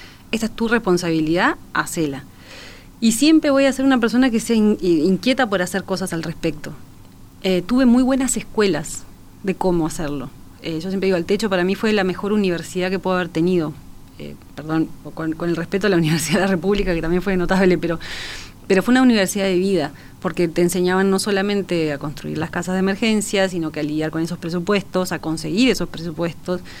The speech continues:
a hablar y dar el mensaje del por qué a familias en extrema pobreza se le daba esta casa, que no era casa, que era un refugio. Entonces, te, te, te enseñaban a poder manejar un montón de herramientas que el día de mañana,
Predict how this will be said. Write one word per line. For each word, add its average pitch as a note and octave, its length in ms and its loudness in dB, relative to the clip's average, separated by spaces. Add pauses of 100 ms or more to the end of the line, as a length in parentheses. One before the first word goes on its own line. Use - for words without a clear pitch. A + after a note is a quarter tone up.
(200)
a D3+ 260 0 (160)
hablar E3+ 400 0
y G#3 80 0
dar F#3+ 120 0
el F#3+ 100 0
mensaje F#3 540 -2
del F3+ 120 0
por D3+ 240 -6
qué G3 240 -4
a F#3+ 60 -4
familias F3+ 560 -4
en E3 120 -4
extrema E3+ 400 -6
pobreza F3 380 -4
se D3+ 120 -6
le D3 80 -4
daba D3+ 140 0
esta - 200 -6
casa, F3+ 320 -2
que D3+ 100 -8
no D#3 80 -2
era D#3 140 -2
casa, F3+ 360 -4
que E3 120 -8
era E3 80 -4
un D#3 280 -4
refugio. G3+ 440 -2
Entonces, E3+ 320 -2 (1120)
te, - 160 -10
te, F#3+ 160 2
te G3+ 100 0
enseñaban A#3 540 2
a G#3+ 80 0
poder A#3 180 0
manejar C4 340 0
un C#4 100 4
montón A#3+ 380 2
de D4+ 60 6
herramientas C4+ 540 2
que G#3+ 160 0
el F#3+ 80 0
día A3 160 0
de A3 80 0
mañana, A#3 580 0